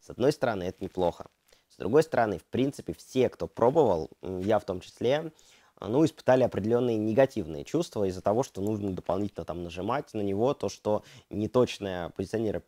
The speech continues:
м, позиционирование пера, это, знаете, как на дешёвой ручке, у которой стержень чуть-чуть уходит, когда вы нажимаете. Вот здесь примерно такие же ощущения. Кнопочки не очень тоже информативные, они легко слишком нажимаются,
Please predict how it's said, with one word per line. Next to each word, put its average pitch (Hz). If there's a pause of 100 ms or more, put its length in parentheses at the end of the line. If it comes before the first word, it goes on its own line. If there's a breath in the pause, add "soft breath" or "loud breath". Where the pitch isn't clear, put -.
м, 67
позиционирование 95
пера, 127
это, 113
знаете, 127
как -
на 104
дешёвой 101
ручке, 139
у 90
которой 92
стержень 110
чуть-чуть -
уходит, - (260 soft breath)
когда 87
вы 85
нажимаете. 82 (300 loud breath)
Вот 104
здесь 131
примерно 113
такие 104
же 101
ощущения. 90
Кнопочки -
не 123
очень -
тоже 92
информативные, 104
они 95
легко 104
слишком 87
нажимаются, 113